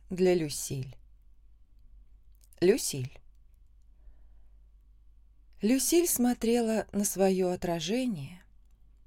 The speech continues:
на красивую рыжеволосую девушку в зеркале и видела своё будущее. В этом будущем она была богата, была завидной невестой –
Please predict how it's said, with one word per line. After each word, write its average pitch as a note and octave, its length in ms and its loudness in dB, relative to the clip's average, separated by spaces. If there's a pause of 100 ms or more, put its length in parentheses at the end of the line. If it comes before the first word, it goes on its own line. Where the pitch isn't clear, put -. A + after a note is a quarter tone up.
(340)
на G3 160 2
красивую A3+ 960 0 (260)
рыжеволосую E3+ 1000 2
девушку F#3 760 -4
в E3+ 80 -6
зеркале D#3+ 800 -4 (920)
и G3 140 4
видела A3+ 580 -2
своё F3+ 460 -2
будущее. - 840 -6 (1900)
В F3 100 0
этом C#4+ 360 2
будущем A#3 680 -2 (500)
она F#3+ 300 6
была D#3 560 -4
богата, F#3+ 840 0 (920)
была A3 400 4
завидной F3+ 680 2
невестой – D#3+ 960 -4